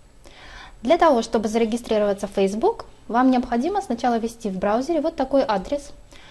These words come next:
H T T P S, два-, э, двоеточие, двойной слэш, три W точка Facebook точка ком. После этого вы попадёте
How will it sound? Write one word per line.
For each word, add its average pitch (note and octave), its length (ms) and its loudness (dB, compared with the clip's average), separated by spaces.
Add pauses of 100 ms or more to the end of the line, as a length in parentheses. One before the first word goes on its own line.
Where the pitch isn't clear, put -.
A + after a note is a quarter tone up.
(200)
H C4+ 320 4
T A#3+ 120 -2
T A3+ 120 -6
P G#3 220 -2
S, G#3 400 2 (680)
два-, G3+ 340 -2
э, F#3+ 380 2
двоеточие, G3 640 -2
двойной G3 420 2
слэш, F4+ 460 -4
три - 160 -2
W D4 520 0
точка C4+ 340 -2
Facebook G3+ 560 -2
точка A3 340 -4
ком. D3 320 -10 (640)
После C#4 320 4
этого F4 240 2
вы D4 180 2
попадёте A3+ 640 0